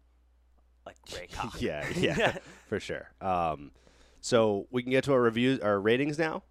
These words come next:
Speaker 2: Um,
Speaker 1: Yeah.
Speaker 2: so I'm gonna give it eighty Derek Dragon Fruits.
Speaker 1: Okay.
Speaker 2: Um, very good.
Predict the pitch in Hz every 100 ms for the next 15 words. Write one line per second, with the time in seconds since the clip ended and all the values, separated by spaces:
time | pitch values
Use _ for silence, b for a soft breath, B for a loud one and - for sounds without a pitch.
0 | _ - 104 104 160 98 90 _ _ -
1 | 117 107 - _ _ 113 147 175 151 143
2 | 135 127 - - 117 120 104 92 92 _
3 | 101 90 82 92 80 76 - 71 - -
4 | - 120 - - 95 87 82 78 76 73
5 | b b b b b b _ - 120 131
6 | 185 110 82